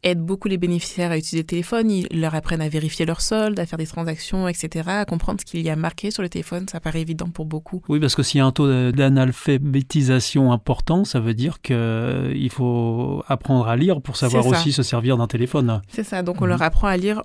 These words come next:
Speaker 1: en tout cas, ce qui leur est nécessaire. C'est peut-être pas forcément, euh, un apprentissage complet comme on l'imagine, mais ça leur permet de déchiffrer le nécessaire. Et il y a aussi une partie de la population qui n'est pas analphabète et qui est sollicitée.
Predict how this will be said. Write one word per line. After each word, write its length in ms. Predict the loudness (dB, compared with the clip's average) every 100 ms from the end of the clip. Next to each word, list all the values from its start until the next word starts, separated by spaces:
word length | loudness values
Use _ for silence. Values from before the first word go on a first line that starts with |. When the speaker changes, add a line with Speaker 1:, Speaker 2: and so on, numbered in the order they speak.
| 0
Speaker 1:
en 100 | 0
tout 80 |
cas, 180 | 0 -2 -4 -12 -16
ce 100 | -16
qui 180 | -6 -2
leur 180 | -2 -2
est 80 | -2
nécessaire. 600 | -4 -6 -4 -2 -2 -4 -14 -20 -12
C'est 160 | -10
peut-être 320 | -8 -8 -6
pas 140 | -6 -6
forcément, 640 | -6 -10 -6 -4 -4 -4
euh, 300 | -2 -2 -4 -6 -14 _ -4
un 100 | -2
apprentissage 640 | -2 -2 -4 -2 0 -2 -8 -12
complet 460 | -2 -2 2 0 2
comme 240 | 0 0
on 40 |
l'imagine, 500 | 0 0 -2 -2 -2
mais 40 | -2
ça 120 | -2
leur 120 | -4
permet 300 | -2 -2 -2 -2
de 120 | 0
déchiffrer 600 | 2 2 0 2 4 4
le 120 | 4 0
nécessaire. 560 | -2 -4 -4 -4 -6 -16 -18 -16 -16 -2
Et 120 | 0
il 80 | 0
y 60 | 0
a 60 |
aussi 160 | 0 -2
une 80 | -2
partie 200 | -4 -4
de 40 |
la 80 | -4
population 540 | -4 -8 -6 -6 -6
qui 140 | -6 -6
n'est 120 | -6
pas 180 | -4 -4
analphabète 720 | -4 -4 -4 -4 -4 -6 -10 -8
et 80 |
qui 200 | -6 -6
est 40 | -6
sollicitée. 720 | -4 -4 -4 -6 -4 -6